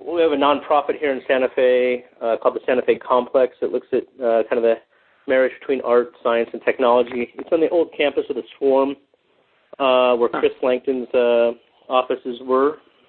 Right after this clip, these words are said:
Speaker 1: Um, so we have a, it's where we used to, uh, we used to repair the rail cars here in the turn of the century last year. So it's a, it's a cool little, uh, co-op kind of going here.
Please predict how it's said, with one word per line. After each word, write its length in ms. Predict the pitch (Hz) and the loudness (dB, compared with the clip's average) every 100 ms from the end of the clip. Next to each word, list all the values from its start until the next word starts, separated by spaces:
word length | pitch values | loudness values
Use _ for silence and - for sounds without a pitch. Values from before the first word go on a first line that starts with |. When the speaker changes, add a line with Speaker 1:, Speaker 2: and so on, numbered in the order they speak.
| _ | _
Speaker 1:
Um, 520 | 127 120 117 117 117 117 | -4 0 0 -2 -4 -8
so 80 | - | -4
we 80 | 120 | 0
have 100 | 117 | 0
a, 140 | 113 | -2
it's 500 | 113 _ _ _ _ | -6 _ _ _ _
where 100 | 160 | 0
we 60 | 151 | 2
used 140 | 143 | 0
to, 60 | - | -4
uh, 400 | 135 85 - 113 | -6 -4 -4 -4
we 180 | 143 151 | -2 0
used 200 | 147 147 | 2 2
to 60 | 131 | 0
repair 260 | - 135 | 2 2
the 60 | 123 | 4
rail 200 | 120 131 | 4 2
cars 300 | 127 123 107 | 4 0 0
here 100 | - | 0
in 60 | 110 | -2
the 60 | 101 | -2
turn 200 | - 117 | -4 -2
of 40 | |
the 100 | 104 - | -4 -2
century 300 | 113 110 110 | -4 -2 -2
last 240 | 104 104 - | 0 -2 -4
year. 160 | 120 113 - | -4 -4 -4
So 60 | |
it's 100 | 107 117 | -2 -2
a, 60 | 113 _ _ _ _ | -2 _ _ _ _
it's 100 | 123 | -10
a 40 | |
cool 240 | - 135 | -2 2
little, 280 | 120 113 107 | 4 4 4
uh, 160 | 107 104 - - | 2 0 -2 -10
co-op 220 | 117 - _ | -8 -10 _
kind 100 | 113 | -10
of 60 | 104 | -4
going 240 | 110 110 | -4 -4
here. 240 | 135 135 | -6 -6